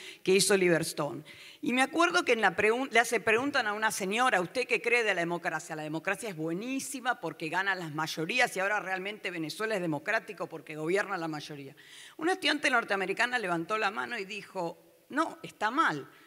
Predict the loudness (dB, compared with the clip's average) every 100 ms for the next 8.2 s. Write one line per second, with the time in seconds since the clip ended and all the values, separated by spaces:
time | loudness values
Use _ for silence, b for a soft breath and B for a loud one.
0 | B 0 2 2 0 0 0 2 4 4
1 | 4 2 4 2 2 0 0 0 0 2
2 | 4 6 6 4 4 4 4 4 2 0
3 | -2 -2 -2 -2 -4 -6 -8 -8 -12 B
4 | B B B 0 0 2 0 0 -6 B
5 | -6 0 0 2 0 2 2 2 -4 -4
6 | -4 -8 -8 -10 -10 -6 -6 -6 -8 -10
7 | -8 -4 0 0 0 -2 0 0 0 -6
8 | -6